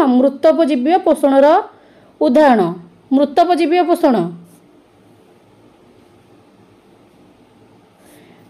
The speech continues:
ମଲାଙ୍ଗ, ନିର୍ମୂଳୀ, ରାଫ୍ଲେସିଆ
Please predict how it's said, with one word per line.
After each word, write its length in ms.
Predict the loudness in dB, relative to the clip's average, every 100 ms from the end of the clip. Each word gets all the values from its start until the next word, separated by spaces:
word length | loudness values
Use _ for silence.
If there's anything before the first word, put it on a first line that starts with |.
| _ 0
ମଲାଙ୍ଗ, 580 | 2 4 4 2 4 4 4 0 -6 -2
ନିର୍ମୂଳୀ, 520 | 0 2 2 2 2 2 2
ରାଫ୍ଲେସିଆ 640 | 2 0 -2 -2 2 2